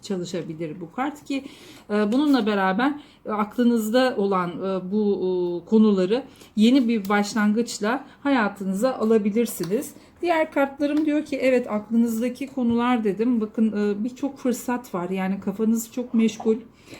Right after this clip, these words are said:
Şu yoğunluk belki de gerçekten zihninizin yoğunluğu. Pek çok, e, fikir var aklınızda ve bu fikirler yalnız, e, gerçekten iyi düşünün. Gerçekten belki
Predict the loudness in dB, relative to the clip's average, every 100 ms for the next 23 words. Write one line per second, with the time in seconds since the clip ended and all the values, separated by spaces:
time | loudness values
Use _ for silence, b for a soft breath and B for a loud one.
0 | B -12 -2 2 4 4 2 0 -2 -2
1 | -2 0 0 0 -2 -6 -2 0 0 0
2 | 2 4 6 6 4 4 2 0 -2 -2
3 | 0 0 0 B B _ -4 -2 -2 -2
4 | -2 -2 0 0 -2 -2 -4 -2 0 -2
5 | -2 -6 -6 -6 -6 -4 -2 -2 B B
6 | 0 0 0 -2 -4 -2 0 2 0 0
7 | 0 2 2 0 -2 0 2 2 2 0
8 | -2 -4 -4 -4 -6 -12 -16 _ _ _
9 | 0 2 0 0 2 2 0 -2 -8 B
10 | B -4 0 2 0 -2 0 0 0 -2
11 | -4